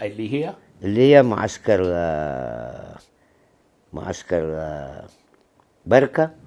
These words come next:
Speaker 1: أيوة.
Speaker 2: ومعسكر سنحيت.
Speaker 1: أيوة.
Speaker 2: وقطاع يعني يسموه كان.
Speaker 1: أيوة.
Speaker 2: ما تسمية رسمية دي بس.
Speaker 1: أيوة.
Speaker 2: وقطاع كلوغوزاي.
Speaker 1: أيوة.
Speaker 2: كده كان يعني.
Speaker 1: أيوة.
Speaker 2: والحقيقة،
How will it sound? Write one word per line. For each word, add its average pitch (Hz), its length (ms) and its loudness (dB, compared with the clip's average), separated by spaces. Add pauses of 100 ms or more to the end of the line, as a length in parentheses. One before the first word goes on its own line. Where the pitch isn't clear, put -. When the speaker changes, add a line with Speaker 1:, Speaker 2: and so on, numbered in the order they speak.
(140)
Speaker 1:
أيوة. - 260 -16 (340)
Speaker 2:
ومعسكر 98 540 -4
سنحيت. 127 500 -2 (160)
Speaker 1:
أيوة. 107 260 -18 (920)
Speaker 2:
وقطاع 92 880 4
يعني 82 280 -6
يسموه 87 400 -6
كان. 123 320 -4 (120)
Speaker 1:
أيوة. 113 200 -16 (240)
Speaker 2:
ما 160 200 2
تسمية 202 400 8
رسمية 135 420 6
دي 101 120 2
بس. 107 240 -2
Speaker 1:
أيوة. 95 560 -4 (420)
Speaker 2:
وقطاع 143 380 4
كلوغوزاي. 90 580 2 (160)
Speaker 1:
أيوة. - 240 -20 (580)
Speaker 2:
كده 147 180 4
كان 87 280 -2
يعني. 67 220 -14
Speaker 1:
أيوة. 113 260 -14 (1600)
Speaker 2:
والحقيقة، 139 1200 0